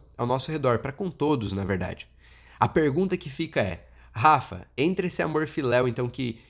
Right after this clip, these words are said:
que é um amor de amizade, fraternal, é bonitinho, mas sempre espera uma coisa em troca, e esse amor ágape, nós ficamos com ágape. Mas, Rafa,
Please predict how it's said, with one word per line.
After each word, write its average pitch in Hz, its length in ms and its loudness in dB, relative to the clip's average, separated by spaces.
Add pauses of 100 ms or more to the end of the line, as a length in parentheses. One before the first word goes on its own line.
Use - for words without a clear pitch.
que - 80 -2
é - 20 0
um 120 60 0
amor 120 240 0
de 117 80 -2
amizade, 117 580 0
fraternal, 117 500 -2
é 117 40 0
bonitinho, 123 420 -2
mas 147 200 -2
sempre 143 260 -4
espera 131 240 -2
uma 127 120 -4
coisa 127 240 -4
em 123 60 -6
troca, 98 340 -6
e 117 60 0
esse 123 140 0
amor 107 220 0
ágape, 127 440 0 (260)
nós 151 200 -2
ficamos 117 300 -2
com 147 180 -2
ágape. 98 320 0
Mas, 123 240 -4
Rafa, 131 500 2